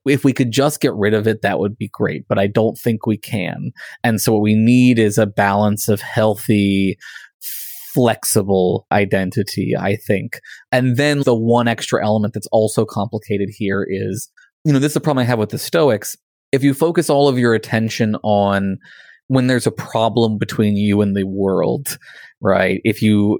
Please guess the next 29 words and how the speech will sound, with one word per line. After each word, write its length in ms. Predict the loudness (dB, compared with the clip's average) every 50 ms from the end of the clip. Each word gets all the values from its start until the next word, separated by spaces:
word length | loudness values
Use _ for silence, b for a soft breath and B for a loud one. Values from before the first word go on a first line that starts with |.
| -4 -6
just 380 | -2 0 0 0 0 -4 -6
say, 240 | -6 -2 0 0 2
"Well, 120 | 2 2
the 140 | 2 2 2
world 320 | 2 2 4 4 4 4 2
out 220 | 2 0 2 2
there 220 | 2 2 4 2
I 60 | 2 0
can't 320 | -2 -4 -4 -4 -4 -4
change, 520 | -6 -4 -2 -2 -2 -2 -4 -8 -8 -4
but 100 | 0 0
I 60 | 0 0
can 180 | 0 -4 -4
C 240 | -4 0 0 2 2
B 160 | 4 2 2
D 220 | 2 2 2 2 2
my 180 | 2 0 -2
head 300 | 0 0 0 0 0 0
into 340 | 0 -4 -4 -4 -2 -2 0
not 420 | 0 2 0 0 0 0 -2 -2
being 240 | -2 -2 0 0 -2
as 120 | -2 -4 -4
upset 400 | -6 -6 -6 -2 0 0 0 0
about 300 | 0 0 -2 -2 -2 -6
the 60 | -10
state 280 | -6 -2 -2 0 0
of 100 | -2 -2
the 80 | -4 -4
world," 600 | 0 2 2 4 4 4 4 2 2 0 -2